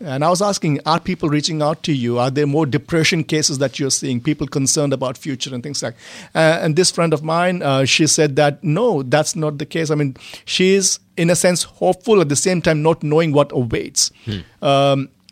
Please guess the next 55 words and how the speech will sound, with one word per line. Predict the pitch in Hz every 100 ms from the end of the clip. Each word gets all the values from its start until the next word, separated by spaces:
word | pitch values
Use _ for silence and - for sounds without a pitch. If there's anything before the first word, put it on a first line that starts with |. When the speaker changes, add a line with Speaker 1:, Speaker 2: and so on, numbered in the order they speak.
| _ _
Speaker 1:
why | - 160 131 175
she's | 202 196 170
saying | 185 185
that | 165
is | 160
because | 131 123 - 147
there | 127
are | 135
people | - 170 185
now | 151 151
with | 156 135 123
their | 123
family, | 117 196 180 185 175 170
with | 120
their | 113
community, | 110 147 139 160 165 170
they're | 135
seeing | 123 - 160 156 139
so | - 147
much | 135
of | 120 117 -
good. | 170 185 180 - - - -
Uh, | 139 139 139 131 - -
so | 180
it | 151
may | 151 190 226
turn | 190 180
out | 175 185
to | 185
be | 185
something | 175 160 165 127
good. | 196 135 - - _ _ -
And | 165
I |
think | 170 208 -
church | 180 202 -
need | 165 165
to | 160
be | 170
prepared | - 156 151 143
for | - -
it. | - -
If | -
it | 165 -
goes | - 190 214
to | 175
the | 156
worst, | 127 147 113 -
and | 139
if | 139
there | 135
are | 143
people | - 170 165
who | 143
need | 139 143 131